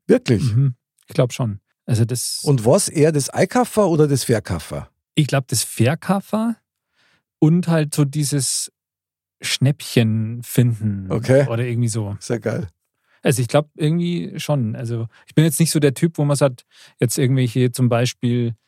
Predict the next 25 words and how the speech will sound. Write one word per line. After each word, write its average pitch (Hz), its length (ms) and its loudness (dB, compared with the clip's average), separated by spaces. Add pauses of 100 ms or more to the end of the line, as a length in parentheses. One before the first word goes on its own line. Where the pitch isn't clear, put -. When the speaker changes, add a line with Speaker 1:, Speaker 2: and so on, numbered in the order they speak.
(500)
Speaker 2:
Konsolenspiele 123 1000 2
oder 117 160 -4
sonst 123 380 -4
was. 107 100 0
Da 113 100 6
Speaker 1:
Mhm. 104 60 4
Speaker 2:
haben 107 80 6
ja 127 80 2
manche 127 340 0
auch 131 180 -2
wirklich 120 440 -6
eine 123 260 -4
Sucht - 360 2
danach, 113 240 0
sag 110 180 -6
ich 101 80 -6
mal. 113 220 -2 (680)
Also 110 160 2
das 120 180 0 (120)
tangiert 127 380 4
mich 123 380 -2
eigentlich 117 320 0 (200)
weniger. 104 520 0
Speaker 1:
Mhm. 101 200 2
Speaker 2:
Also 117 440 -2